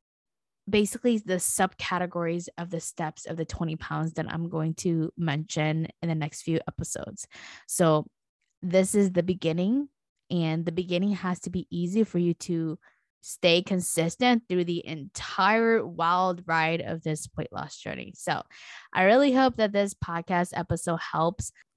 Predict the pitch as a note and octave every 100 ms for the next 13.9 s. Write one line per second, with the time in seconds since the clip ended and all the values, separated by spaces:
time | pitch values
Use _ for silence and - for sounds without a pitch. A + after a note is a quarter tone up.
0 | _ F#3+ G3+ C4 C#4+ A#3 G#3+ - F#3+ F#3+
1 | F#3+ D#3 E3+ - G#3 G#3 G#3 G#3 F3+ E3+
2 | F3 F3 G3 - G3 G3+ G3+ A3+ A#3 D4
3 | D4 C#4 - _ E3 D#3+ F#3+ - - E3
4 | E3+ F3+ F3 - - F#3 F3+ F3 - D3+
5 | E3 F#3 - F3 - E3+ E3 - E3+ -
6 | _ - F3+ E3 - - F#3 A3+ B3 _
7 | _ - - _ _ _ F#3+ F#3 F3 -
8 | E3 D3+ - - - _ - F3+ E3+ E3+
9 | F3 _ _ _ _ _ _ F#3 G3+ G#3+
10 | A#3+ A#3 A3 G#3 F#3+ D#3+ F#3 - D#3+ F3+
11 | - - F#3+ F#3+ F#3+ F3+ F#3 - E3+ E3+
12 | E3 F3+ G3+ - _ - G#3+ G#3+ A3+ G#3+
13 | G#3 - F#3+ G3 F#3 F3 F3 D#3+ D#3